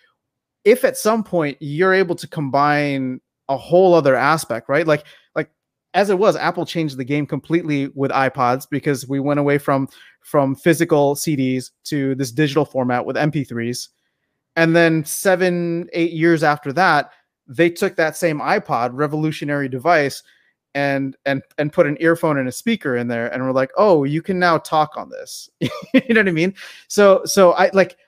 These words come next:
I'm just trying to, I'm just trying to think, like, further, further out, like, what would, what would Facebook's, you know, what, what does the trajectory for Facebook look like, knowing that Apple is going down the same road and knowing what Apple's goals are,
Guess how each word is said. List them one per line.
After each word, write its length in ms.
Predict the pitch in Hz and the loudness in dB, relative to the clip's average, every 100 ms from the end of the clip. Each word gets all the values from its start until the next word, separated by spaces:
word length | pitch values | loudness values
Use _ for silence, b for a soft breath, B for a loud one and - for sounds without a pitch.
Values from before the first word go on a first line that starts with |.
| - | -2
I'm 120 | 196 | 0
just 140 | 240 | 0
trying 200 | 277 247 | 0 0
to, 80 | 226 - | 0 -2
I'm 160 | 190 | -2
just 160 | 202 - | -2 -4
trying 140 | 269 | -6
to 80 | 247 | -6
think, 260 | - 190 170 | -4 -4 -2
like, 180 | 151 | -6
further, 640 | _ - 180 180 175 160 151 _ _ _ _ | _ -2 2 4 4 2 -2 _ _ _ _
further 400 | _ - 196 170 | _ 0 2 4
out, 240 | 156 156 123 | 4 2 0
like, 180 | 127 - 139 _ _ _ _ _ _ _ _ | -6 -8 -18 _ _ _ _ _ _ _ _
what 320 | 139 151 208 | -6 0 2
would, 240 | 202 170 - | 2 0 -4
what 240 | 160 160 202 | -6 -4 -2
would 140 | 180 | -4
Facebook's, 840 | - 175 165 - 147 - - - - | -2 -4 -4 -4 -10 -10 -16 -20 -14
you 120 | 151 | -10
know, 360 | 131 127 120 _ _ _ _ - | -8 -8 -12 _ _ _ _ -6
what, 240 | 147 175 | 0 2
what 120 | 165 | 2
does 140 | 185 175 | 0 -4
the 80 | 165 | -6
trajectory 540 | - 151 160 151 143 | -4 0 0 0 -2
for 140 | - | -2
Facebook 360 | 127 147 - - | -2 -2 -2 -6
look 180 | 139 135 | -6 -2
like, 160 | 143 | -2
knowing 560 | 139 165 214 226 190 175 b b - | 0 2 2 2 -2 -4 b b -4
that 220 | 160 151 | -4 -4
Apple 480 | 143 175 151 135 123 | 0 0 2 0 0
is 140 | - 139 | -4 0
going 240 | 165 151 | 2 2
down 220 | 143 135 | 2 0
the 80 | 135 | 0
same 280 | - 147 135 | -4 -2 0
road 220 | 123 127 | 0 -2
and 140 | 147 156 | 0 2
knowing 240 | 175 156 | 4 4
what 120 | 151 | 0
Apple's 300 | 131 135 139 | -2 -2 -4
goals 300 | 117 120 113 | -4 -4 0
are, 280 | 139 87 107 | -2 -2 -10